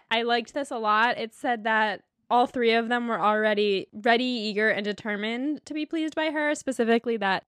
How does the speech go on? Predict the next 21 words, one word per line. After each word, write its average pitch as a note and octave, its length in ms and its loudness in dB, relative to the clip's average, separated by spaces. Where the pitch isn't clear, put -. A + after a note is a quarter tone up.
Bingley C4 360 2
was A3 200 -2
ready, G3 680 -2
Georgiana A3+ 720 2
was G#3 300 -2
eager, F#3+ 720 0
and G#3 500 0
Darcy G#3+ 540 2
was G3+ 200 -2
determined G3 800 -4
to - 80 -6
be G3+ 140 -2
pleased G3 300 -6
by F#3+ 140 -2
everything G3+ 360 -6
that G#3 160 -12
she A#3 100 -8
said, - 380 -6
which - 140 -12
is F#4 180 -10
cute. - 480 -6